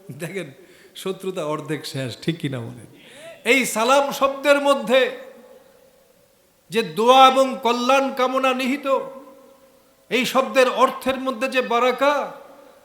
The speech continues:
সেই দুই মানুষের মধ্যে এমন আত্মিক সম্পর্ক গড়ে ওঠে, সুবহানাল্লাহ। এই সালাম দিয়েই তো একটা সুন্দর সমাজ গড়ে তোলা যায়, ঠিক কিনা বলেন?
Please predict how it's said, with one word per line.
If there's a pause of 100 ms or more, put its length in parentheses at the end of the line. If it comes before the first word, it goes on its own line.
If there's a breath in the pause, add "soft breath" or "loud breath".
(280)
সেই
দুই
মানুষের
মধ্যে
এমন
আত্মিক
সম্পর্ক
গড়ে
ওঠে, (840)
সুবহানাল্লাহ। (480 loud breath)
এই
সালাম
দিয়েই
তো
একটা
সুন্দর
সমাজ
গড়ে
তোলা
যায়,
ঠিক
কিনা
বলেন?